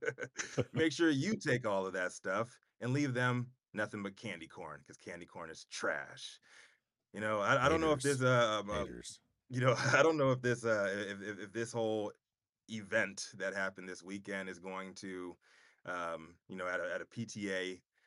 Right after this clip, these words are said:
Speaker 1: uh, meeting or P T A sponsored event is going to change the game and, and in California and, and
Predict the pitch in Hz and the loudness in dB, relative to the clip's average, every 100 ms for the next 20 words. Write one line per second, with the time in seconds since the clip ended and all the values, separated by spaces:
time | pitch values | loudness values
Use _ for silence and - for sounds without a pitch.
0 | _ 92 87 87 98 107 92 92 90 - | _ -4 -4 -4 -4 -4 -4 -6 -8 -8
1 | 110 101 98 92 90 - 95 90 90 85 | -10 -6 -4 -4 -6 -6 -6 -6 -10 -10
2 | 87 101 85 80 87 87 - 92 95 85 | -6 -6 -6 -10 -10 -10 -10 -10 -12 -14
3 | 78 87 95 98 101 85 82 85 85 85 | -14 -12 -8 -8 -8 -10 -14 -16 -18 -8
4 | 95 92 - 92 95 95 90 82 | -6 -6 -8 -10 -8 -8 -8 -10